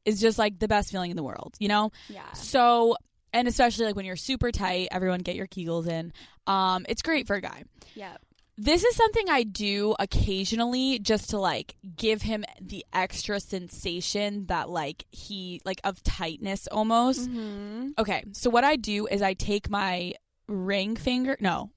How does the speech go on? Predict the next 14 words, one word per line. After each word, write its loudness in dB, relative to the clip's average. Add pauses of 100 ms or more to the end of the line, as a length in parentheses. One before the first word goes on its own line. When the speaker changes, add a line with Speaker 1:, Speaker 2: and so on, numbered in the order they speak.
Speaker 1:
I 2
take 0
my 2
Speaker 2:
Pointer 0
Speaker 1:
inde-, -2
my 4
pointer 2
Speaker 2:
finger? -4
Speaker 1:
finger 2
and 2
my 0
middle -2
finger. -10
Speaker 2:
Okay. -12